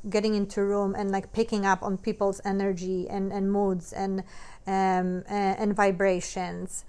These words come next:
Um, uh, you know, uh, when it comes to, uh, lights and sensitivity, like a senses sensitivity, right? Like taste, hearing, smell. Oh my God, my smell is, like, insane.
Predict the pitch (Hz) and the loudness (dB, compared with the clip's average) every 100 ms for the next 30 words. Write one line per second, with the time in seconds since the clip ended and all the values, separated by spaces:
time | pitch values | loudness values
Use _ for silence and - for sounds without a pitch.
0 | - - - - 196 202 196 196 196 202 | -12 -14 -12 -4 2 4 6 4 2 0
1 | 196 190 190 180 214 214 202 190 185 220 | 0 2 2 0 -2 0 2 0 -2 -4
2 | 220 208 208 214 - - 208 208 - 107 | -2 -2 0 0 0 0 -2 -2 -2 -2
3 | 98 113 156 220 190 208 196 170 151 - | -2 -4 -2 0 0 0 0 0 -4 -8
4 | - - - - - - - - 226 220 | -10 -12 -14 -12 -12 -12 -16 -8 2 6
5 | 220 220 196 185 - 208 202 208 202 196 | 8 8 6 2 0 -2 0 0 0 0
6 | 208 202 185 202 190 190 190 - 220 226 | -2 -2 -2 2 2 2 -2 2 2 2
7 | - 190 - 185 185 180 196 180 180 170 | 0 -4 -4 -6 -6 -6 -4 -2 -2 -4
8 | 180 196 190 208 202 190 - - - - | -2 2 2 2 0 -2 -2 -10 -12 -12
9 | - - 226 196 175 - - - 226 208 | -4 4 6 6 2 -6 -8 2 4 4
10 | 185 170 160 - 208 214 220 190 170 - | 2 -4 -8 -4 2 4 6 6 4 -2
11 | - - - - 202 220 208 196 196 196 | -10 -16 -10 -2 2 4 4 4 0 -2
12 | 220 208 196 185 190 185 190 185 - 208 | -2 2 4 4 0 -2 -2 -4 -2 0
13 | 190 170 - 196 | 0 -2 -6 -10